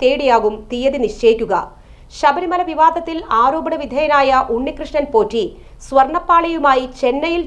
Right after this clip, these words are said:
ചടങ്ങ് സംഘടിപ്പിച്ചതിന്റെ വിവരങ്ങൾ പുറത്തുവന്നിരുന്നു. നടൻ ജയറാമിനെയും ഗായകൻ വീരമണി രാജുവിനെയും ചടങ്ങിലേക്ക് ക്ഷണിച്ചിരുന്നു. ജയറാമിനെയും വീരമണി രാജുവിനെയും കൊണ്ട് പൂജ നടത്തുകയും ചെയ്തു. ജയറാമിന്റെ വീട്ടിലും സ്വർണ്ണപ്പാളി എത്തിച്ചെന്നാണ് സൂചന. ഈ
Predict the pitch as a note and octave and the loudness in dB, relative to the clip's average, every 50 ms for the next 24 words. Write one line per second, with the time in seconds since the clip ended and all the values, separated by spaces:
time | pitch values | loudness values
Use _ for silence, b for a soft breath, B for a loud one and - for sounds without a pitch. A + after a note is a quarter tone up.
0 | - C#4+ B3 B3 B3+ C#4 C#4 C#4 - A#3 A3 A3+ B3+ C4+ C4+ B3+ B3 A#3+ A3 A3+ | -2 -2 0 2 2 2 2 2 2 0 0 0 -2 -4 -6 -4 -4 -2 0 0
1 | A3 G#3+ G#3+ G#3 G#3+ A3 A#3 B3+ C#4 C#4+ D4 D4 - C4 B3 B3+ B3+ C#4+ C4+ B3+ | 0 0 0 0 -2 -2 0 0 2 0 0 0 0 0 -2 0 0 0 2 2
2 | B3+ B3+ B3+ G3+ G3 F3+ - b b b b b b b b - A#3 B3+ C4+ C4+ | 4 4 4 2 0 -4 -8 b b b b b b b b -6 0 2 2 2
3 | D#4 F4+ F4+ D4+ A3 C4 B3+ C4 C#4 D4+ D#4 D#4 D#4 C#4+ C#4+ C#4+ C#4+ E4 F4+ F4+ | 2 0 -4 -4 -2 -2 0 2 2 2 0 0 0 0 0 0 0 -4 -6 -8
4 | - E3+ G#3+ A3+ A3+ B3 C#4+ D#4 C#4 D#4 D4 B3+ G#3 A#3 B3 C4+ D4+ D4+ D4+ D4 | -6 -2 2 2 4 2 2 0 -4 -8 -10 -10 -8 -8 -6 -6 -4 -4 -4 -2
5 | D4 C#4 C4+ B3+ A#3 A#3 A#3+ B3 A3 G#3 G#3 G#3+ F#3+ - - - B3 A3+ A3 A#3+ | 0 0 0 0 0 -2 -2 0 0 2 2 0 -2 -2 -4 -2 0 0 0 0
6 | B3+ B3 A#3 A3+ A3+ A3+ - - A3+ G3 F#3+ F#3+ - A3 G3 F3+ E3+ - - b | 0 -2 0 0 -2 -2 -2 -4 -4 -4 -2 -2 -2 -2 -2 -4 -4 -8 -10 b
7 | b b b b b b b G3 F3 G#3 C4+ C4+ D#4+ F4 F4+ F4+ F4+ E4+ E4 E4 | b b b b b b b -10 0 2 4 4 4 4 2 0 0 -2 -4 -4
8 | D#4+ E4 D#4 A3+ B3 B3+ C#4+ D#4 D4+ D4+ D4+ D4 C4 A#3 G#3+ G#3+ G#3 A3+ B3+ C4 | -4 -6 -6 -6 -6 -4 -4 -2 -2 -2 -2 -2 0 0 0 0 -2 -4 -4 -2
9 | C4 C4+ C4+ C4 C4 A3 G#3 G3+ G#3 G3+ G3+ G3+ - - A#3 B3+ C#4+ C#4 D4+ C#4 | -2 -2 -2 -2 -2 -2 -2 -2 -2 -4 -4 -6 -6 -8 -6 -4 -2 0 0 0
10 | A#3 G#3+ G#3+ A3 - F#3+ F#3+ F#3+ A#3 A#3+ - B3 A3+ - F3+ E3+ - b b b | 0 -2 -4 -4 -4 -2 -2 -2 -2 0 0 0 0 0 -2 -8 -12 b b b
11 | b b b b b F3+ E3 A#3 B3+ C4 D4 E4 E4+ E4+ F4 E4 F#4 D#4 B3+ C4+ | b b b b b -2 2 4 4 4 4 4 2 2 0 -2 -4 -4 -4 -6
12 | C#4+ - C#4 C4+ C#4 C4+ C4+ - - A#3+ A#3 - B3 C#4 C4+ - C4+ B3+ B3 B3+ | -6 -2 -2 -2 -2 -2 -6 -6 -2 -2 0 2 0 0 2 2 2 2 2 0
13 | A3+ G#3+ - C#4+ C#4+ - C#4 A3+ A3 G3+ G3+ A3 A3 B3+ A#3 G#3+ A3 F#3 F3+ - | -2 -2 -4 -8 -6 -4 -2 0 0 0 0 0 -2 -4 -4 -2 -4 -6 -6 -8
14 | - b b b b b b b b A#3+ C4+ | -10 b b b b b b b b -4 -4